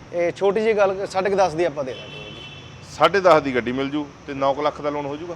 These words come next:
Speaker 1: ਨੌ ਲੱਖ ਦਾ ਬੜੇ ਆਰਾਮ ਨਾਲ ਲੋਨ ਹੋ ਜਾਏਗਾ ਜੀ ਇਹਦਾ।
Speaker 2: ਡੇਢ ਕੁ ਲੱਖ ਰੁਪਇਆ ਲੈ ਆਓ ਬਾਈ ਇਹਦੇ ਵਾਸਤੇ ਡਾਊਨ ਪੇਮੈਂਟ ਦਾ। ਅੱਗੇ ਖੜੀ ਆ ਕਾਰ
Speaker 1: Ertiga।
Speaker 2: Ertiga। ਦੱਸੋ ਜੀ।
Speaker 1: Ertiga ਜੀ ਦੋ ਹਜ਼ਾਰ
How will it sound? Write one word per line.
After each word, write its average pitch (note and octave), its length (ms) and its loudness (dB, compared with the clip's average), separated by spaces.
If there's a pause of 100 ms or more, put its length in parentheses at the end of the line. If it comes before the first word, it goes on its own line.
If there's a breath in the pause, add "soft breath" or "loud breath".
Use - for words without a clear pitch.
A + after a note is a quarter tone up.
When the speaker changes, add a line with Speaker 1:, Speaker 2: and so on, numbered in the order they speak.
Speaker 1:
ਨੌ F3+ 140 6
ਲੱਖ F#3+ 140 4
ਦਾ G3 100 2
ਬੜੇ F#3+ 180 2
ਆਰਾਮ F3 200 0
ਨਾਲ F#3+ 120 -4
ਲੋਨ E3 160 -4
ਹੋ C#3+ 80 -8
ਜਾਏਗਾ A#2+ 200 -10
ਜੀ B2+ 100 -10
ਇਹਦਾ। D3+ 300 -14
Speaker 2:
ਡੇਢ F#3 180 4
ਕੁ A3 120 0
ਲੱਖ G3+ 240 4
ਰੁਪਇਆ F#3 260 4
ਲੈ C#3 200 6
ਆਓ A#2 120 2
ਬਾਈ B2+ 300 0
ਇਹਦੇ C#3+ 200 2
ਵਾਸਤੇ C#3 320 2
ਡਾਊਨ A#2 240 2
ਪੇਮੈਂਟ C3+ 320 -2
ਦਾ। F3 180 2 (520)
ਅੱਗੇ D3+ 220 -2
ਖੜੀ D#3+ 240 -2
ਆ F#3+ 60 2
ਕਾਰ F3 300 6
Speaker 1:
Ertiga। F#3 540 2
Speaker 2:
Ertiga। C3+ 240 0 (400)
ਦੱਸੋ B2+ 220 -10
ਜੀ। F#2+ 100 -10 (380)
Speaker 1:
Ertiga G3 320 4
ਜੀ A#3+ 100 2
ਦੋ G3 340 4
ਹਜ਼ਾਰ G3+ 360 4